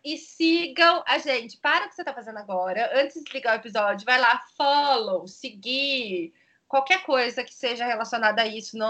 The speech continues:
onde você está ouvindo, porque a gente precisa de views e de seguidores.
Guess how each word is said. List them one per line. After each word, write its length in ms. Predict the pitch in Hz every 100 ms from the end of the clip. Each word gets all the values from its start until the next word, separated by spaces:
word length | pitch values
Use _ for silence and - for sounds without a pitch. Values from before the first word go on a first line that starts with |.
| 220
onde 200 | 233 226
você 240 | 220 233
está 260 | 220 233 220
ouvindo, 600 | 226 220 262 294 196 - - _
porque 160 | _ 240
a 40 |
gente 200 | 240 262 -
precisa 600 | 254 - - 247 240 240
de 140 | 254
views 640 | 226 240 262 285 302 - -
e 340 | 254 277 311 - _ 202
de 140 | 208
seguidores. 800 | - 226 226 196 180 - _ _